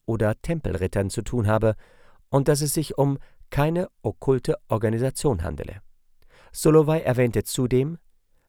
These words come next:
dass die Mitgliedschaft in dieser Organisation es ihm ermögliche, in ziemlich breiten Kreisen des Establishments integriert zu werden, nicht nur in Russland, sondern auch in europäischen und nordamerikanischen Kreisen.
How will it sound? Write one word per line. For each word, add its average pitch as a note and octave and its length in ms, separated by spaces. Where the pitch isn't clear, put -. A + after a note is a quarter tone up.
dass A2 200
die G2 160
Mitgliedschaft - 720
in F2 100
dieser F2 280
Organisation E2+ 800
es - 180
ihm G#2 160
ermögliche, A#2+ 640
in D3 180
ziemlich F#3 500
breiten A2+ 480
Kreisen B2+ 480
des C#3 200
Establishments G#2 960
integriert C#3 520
zu A#2 160
werden, A2+ 320
nicht F3+ 240
nur D3 140
in C3+ 60
Russland, A#2+ 520
sondern G2+ 280
auch E2+ 160
in F2 80
europäischen A#2+ 640
und C#3+ 300
nordamerikanischen G2+ 1000
Kreisen. - 460